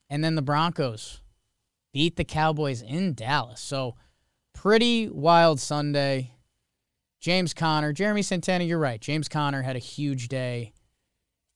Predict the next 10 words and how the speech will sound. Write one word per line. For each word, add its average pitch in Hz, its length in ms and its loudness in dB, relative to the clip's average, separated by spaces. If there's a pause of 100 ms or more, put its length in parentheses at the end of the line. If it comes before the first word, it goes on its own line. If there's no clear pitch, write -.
(560)
uh, 120 440 -6 (280)
for 135 80 -8
the 123 100 -6
Cardinals. 120 800 -8 (800)
Ninety-six 131 680 -6
on 127 140 -8
the 123 60 -10
ground, 123 440 -8
two 123 180 -8
tutties. 123 600 -8